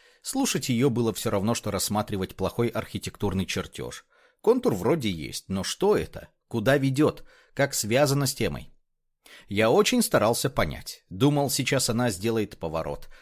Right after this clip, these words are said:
сейчас соединит слайд с мыслью, сейчас приведёт пример, и всё встанет на свои места.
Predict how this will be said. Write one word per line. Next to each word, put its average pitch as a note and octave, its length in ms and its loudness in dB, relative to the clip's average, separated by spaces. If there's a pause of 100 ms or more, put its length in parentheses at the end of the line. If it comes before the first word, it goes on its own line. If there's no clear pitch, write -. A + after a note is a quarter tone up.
сейчас - 380 -2
соединит C#3 480 0
слайд B2+ 340 0
с - 120 0
мыслью, A#2+ 520 -2 (160)
сейчас - 380 0
приведёт F3 460 0
пример, C#3+ 420 4
и A#2+ 120 -2
всё C#3+ 300 0
встанет B2+ 480 0
на A2+ 80 -2
свои G#2 320 0
места. E2 460 -4